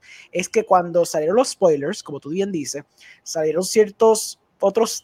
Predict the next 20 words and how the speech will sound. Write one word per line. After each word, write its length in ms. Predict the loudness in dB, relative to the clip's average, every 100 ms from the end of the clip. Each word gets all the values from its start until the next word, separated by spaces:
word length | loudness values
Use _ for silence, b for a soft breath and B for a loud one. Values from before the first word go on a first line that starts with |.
| 2
temas 580 | 6 8 6 4 2 2
a 80 | 4
la 120 | 4
mesa 380 | 4 -2 -2 -2
y 40 |
otros 180 | -2 -6
personajes. 560 | -4 -4 -2 0 0 -2
Creo 120 | -2
que 120 | -2
introduce 460 | -2 -2 -4 -2 -2
un, 120 | -4 -4
otro 180 | -2
personaje 520 | 0 -2 -2 -2 -2 -2
nuevo. 500 | 0 2 0 -2 -8 b b b
Y 240 | -10 -2 2
ese 360 | 2 4 2
personaje 440 | 4 2 2 0 4
nuevo 160 | 4
que 60 | 4
introducieron 460 | 4 4 4 2